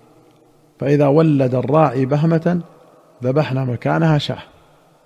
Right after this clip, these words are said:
الخزيرة لحم يقطع صغارا ويصب عليه الماء ثم يذر عليه الدقيق،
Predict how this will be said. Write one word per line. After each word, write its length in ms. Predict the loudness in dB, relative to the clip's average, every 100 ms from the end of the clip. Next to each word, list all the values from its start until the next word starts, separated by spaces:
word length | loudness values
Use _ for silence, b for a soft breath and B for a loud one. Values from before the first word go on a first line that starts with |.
| _ _ _
الخزيرة 720 | -10 -6 -4 0 2 2 0 -4 -20 -20 _ -4
لحم 400 | -2 0 0 0
يقطع 640 | -2 -2 -4 -4 -4 -4
صغارا 640 | -4 -4 0 0 0 -2 -4
ويصب 460 | -4 -2 -4 -2
عليه 300 | -2 -2 -2
الماء 320 | 0 0 0 -4 -16 _ -20 _ _ -4
ثم 220 | -2 0
يذر 400 | 0 0 0 -2
عليه 260 | -2 0
الدقيق، 480 | -2 -2 -2 -2 -4